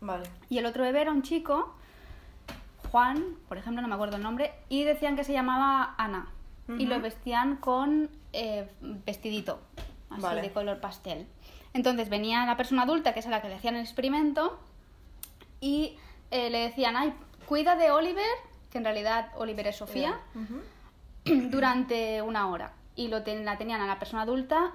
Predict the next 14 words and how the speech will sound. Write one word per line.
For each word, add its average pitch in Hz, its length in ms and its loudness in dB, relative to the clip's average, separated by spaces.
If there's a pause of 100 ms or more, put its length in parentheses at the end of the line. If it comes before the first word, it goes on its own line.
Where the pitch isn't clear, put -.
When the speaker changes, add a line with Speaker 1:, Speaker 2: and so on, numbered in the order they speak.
Speaker 2:
con 220 120 -4
la 202 100 -4
criatura, 285 680 0 (480)
y 254 320 -2 (240)
en 233 120 -4
una 240 120 4
sala 262 280 2
llena 233 220 -2
de 208 80 0
juguetes. 202 760 -4
Y 214 40 -10
en 202 60 -10
Speaker 1:
Vale. 220 180 -4
Speaker 2:
estos 247 580 -4